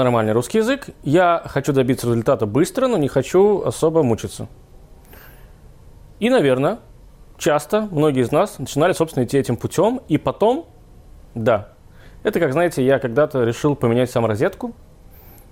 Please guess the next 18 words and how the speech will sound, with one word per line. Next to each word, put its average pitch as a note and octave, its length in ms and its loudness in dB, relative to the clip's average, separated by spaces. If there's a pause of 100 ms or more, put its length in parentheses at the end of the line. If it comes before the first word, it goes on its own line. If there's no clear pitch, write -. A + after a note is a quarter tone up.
(420)
подумал: C3 220 0
"Ну C#3+ 60 -2
что G3 100 -2
там C3 140 -2
такого, A2+ 280 0
я A#2 220 2
всё B2 140 -2
пойму", A#2+ 380 0 (380)
всё D3 640 0
раскурочил, D3+ 640 -2 (960)
чуть - 220 0
не C3 60 2
долбанул A#2+ 320 2
себе A2 160 0
током, G3 400 -2 (840)
э, A#2+ 640 4
потом C3 260 0
остановился, C#3 640 -2